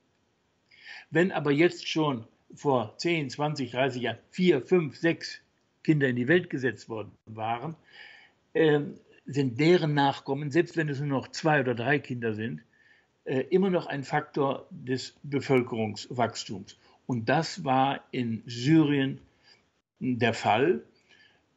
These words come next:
Äh, der Assad hatte schon im Jahre zweitausendzehn, ähm,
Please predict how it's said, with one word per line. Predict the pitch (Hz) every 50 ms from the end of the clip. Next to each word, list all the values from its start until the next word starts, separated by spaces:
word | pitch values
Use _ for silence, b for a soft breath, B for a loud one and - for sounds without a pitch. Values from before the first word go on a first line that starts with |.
| _ _ _
Äh, | - 135 127 123 120 120 110
der | 107 113 113 110 - - -
Assad | 127 117 - - 139 160 - - - - - _ _ _ _ _ _ B B B B B -
hatte | - 117 143 151 160
schon | 147 - 156 156 165 165 151
im | - 156 156 143 135
Jahre | 131 127 127 127 123 110 113
zweitausendzehn, | 113 - - 135 127 123 123 123 113 113 110 113 113 - - 196 196 180 139 123 104 95 - - _ b b b b b b b _ _ _ _ _ _ _
ähm, | - 147 135 131 123 120 127 127 - -